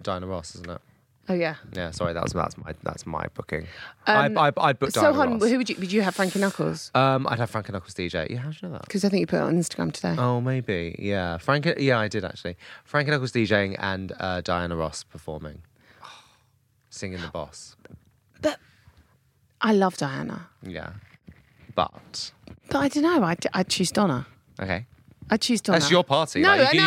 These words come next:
Speaker 1: you can
Speaker 2: yeah, fair
Speaker 1: literally,
Speaker 2: enough.
Speaker 1: you know.
Speaker 2: You have Diana, I'll
Speaker 1: Yeah,
Speaker 2: have Donna.
Speaker 1: perfect.
Speaker 2: Donna. I, but th-, why am I thinking about Amy Winehouse just getting up and having a good time and,
Speaker 1: And just
Speaker 2: doing a
Speaker 1: grabbing
Speaker 2: P A?
Speaker 1: the, grabbing
Speaker 2: I
Speaker 1: the
Speaker 2: kind
Speaker 1: mic.
Speaker 2: of, I, I think that could be quite
Speaker 1: I
Speaker 2: fun.
Speaker 1: think that would be fab. Yeah.
Speaker 2: Um,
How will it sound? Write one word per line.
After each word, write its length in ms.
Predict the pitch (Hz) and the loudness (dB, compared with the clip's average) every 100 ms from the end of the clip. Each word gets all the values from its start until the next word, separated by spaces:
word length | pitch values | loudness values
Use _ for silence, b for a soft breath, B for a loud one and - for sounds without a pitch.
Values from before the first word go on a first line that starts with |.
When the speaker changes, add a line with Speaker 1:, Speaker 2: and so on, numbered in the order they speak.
| 339 | 6
Speaker 1:
you 60 | |
can 140 | 320 269 | 6 6
Speaker 2:
yeah, 80 | 320 | 6
fair 120 | 277 | 6
Speaker 1:
literally, 280 | 220 165 107 | 6 4 2
Speaker 2:
enough. 100 | - | 0
Speaker 1:
you 80 | 113 | 4
know. 140 | 104 | 4
Speaker 2:
You 180 | 101 415 | 4 4
have 140 | 403 | 4
Diana, 320 | 247 220 196 214 | 6 6 6 6
I'll 160 | 240 | 6
Speaker 1:
Yeah, 80 | 233 | 6
Speaker 2:
have 80 | 202 | 6
Donna. 220 | 214 175 | 4 2
Speaker 1:
perfect. 420 | - 131 120 - | 4 4 6 6
Speaker 2:
Donna. 260 | 92 190 170 - | 4 4 2 0
I, 120 | 247 - | -6 -4
but 140 | - | -8
th-, 140 | 285 285 | -8 -6
why 300 | 254 277 311 | -2 0 2
am 120 | 330 | 2
I 80 | 320 | 2
thinking 320 | 311 269 - | 0 -2 0
about 180 | 247 - | 0 2
Amy 220 | 226 226 | 4 6
Winehouse 480 | 220 226 190 165 156 | 6 4 2 0 0
just 200 | 175 - | -2 0
getting 260 | - 175 185 | 0 2 4
up 340 | 165 - - - | 4 0 -4 0
and 100 | 165 | 2
having 200 | 156 156 | 2 2
a 60 | |
good 180 | 147 151 | 2 2
time 220 | - 175 | 2 2
and, 80 | 151 | 4
Speaker 1:
And 100 | - | 4
just 80 | 151 | 4
Speaker 2:
doing 20 | 165 | 6
a 40 | |
Speaker 1:
grabbing 180 | 98 98 | 6 6
Speaker 2:
P 80 | 190 | 6
A? 160 | 160 | 4
Speaker 1:
the, 80 | 156 | 4
grabbing 260 | 117 104 104 | 4 4 2
Speaker 2:
I 40 | |
Speaker 1:
the 40 | - | 4
Speaker 2:
kind 220 | 240 302 | 6 6
Speaker 1:
mic. 80 | 247 | 4
Speaker 2:
of, 80 | - | 2
I, 140 | 247 254 - 226 | 0 0 -4 -2
I 100 | 233 | 0
think 240 | - 294 | 4 4
that 180 | 247 220 | 4 2
could 120 | 254 | 2
be 100 | 214 | 0
quite 340 | 190 180 165 - _ | 0 2 2 0 _
Speaker 1:
I 60 | 104 | 0
Speaker 2:
fun. 160 | 151 | 4
Speaker 1:
think 80 | 143 | 4
that 140 | 92 82 | 2 -2
would 100 | 82 | -6
be 60 | 87 | -8
fab. 320 | - 80 87 B B - | -4 -4 -6 B B 2
Yeah. 180 | 196 202 | 4 4
Speaker 2:
Um, 200 | 196 | 0